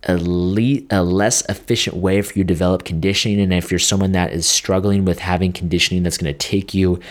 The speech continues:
deep into a match where you can still be explosive, you can still scramble hard and fast late in a period or late in a jiu-jitsu match, we're gonna be talking about why running may not be the best option for you to get better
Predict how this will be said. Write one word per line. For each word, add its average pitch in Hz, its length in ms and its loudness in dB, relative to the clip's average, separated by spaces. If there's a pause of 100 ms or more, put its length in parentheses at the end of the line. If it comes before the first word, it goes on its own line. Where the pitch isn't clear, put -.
(340)
deep 98 320 0
into 98 260 -2
a 90 40 2
match 90 300 0
where 80 80 -4
you 80 40 -4
can 80 120 -4
still 101 260 2
be 98 140 2
explosive, 92 600 0 (380)
you 98 80 0
can 85 140 -4
still 104 320 0
scramble 98 720 0
hard 92 500 0
and 85 120 -2
fast 90 380 -2
late 95 360 0
in 92 120 -2
a 85 60 0
period 92 420 2
or 82 140 2
late 90 360 0 (400)
in 104 120 2
a 92 80 2
jiu-jitsu 85 480 -2
match, 92 360 0
we're 110 80 -4
gonna 120 100 2
be 120 60 2
talking 107 220 -4
about 95 220 -2
why 98 140 2
running 95 440 2
may 98 160 4
not 98 240 0
be 98 140 0
the 87 80 0
best 85 340 -2
option 92 340 -2
for 87 200 -6
you 85 180 0
to 80 320 -2 (520)
get 92 340 -2
better 90 500 2